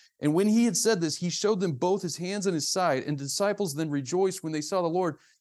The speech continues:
So Jesus said to them again," this is verse twenty-one, "Peace be with you. As the Father has sent me, I also send you." And when he had said this, he breathed on them, hmm, and said to them,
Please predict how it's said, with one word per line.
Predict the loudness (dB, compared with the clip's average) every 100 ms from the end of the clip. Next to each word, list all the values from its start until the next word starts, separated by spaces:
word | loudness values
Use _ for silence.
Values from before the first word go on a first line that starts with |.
| -6
So | -2
Jesus | -2 -2 -2 -2
said | -2 -2 -2
to | -2
them | -2
again," | -2 -2 -2 -4 -8
this | -8
is | -6
verse | -2 -2
twenty-one, | -2 0 0 0 -2 -6 _ _ _ _
"Peace | 0 2 2 2
be | 0
with | 2 0 0
you. | -2 -2 -4 -10 _ _
As | -4 -4
the | -4
Father | -4 0 2 4
has | 2 2 0
sent | 0 0
me, | -2 -2
I | -2 0 0 0
also | 0 0 0 -2
send | -2 -2 0 0
you." | 2 2 2 -2 _ _ _ -2
And | 0 2
when | 2
he | 0
had | 0 0
said | 0 0
this, | 0 -4
he | -4
breathed | -6 -2 0 2 0 -4
on | -10 -10 -10 -10
them, | -10 -10 -8 -10 -12 _ _ _ _ _ -8
hmm, | -4 -4 -6 -14 _ _ _ _
and | -2 0
said | 2 2 2
to | -2
them, | -2 -4 -6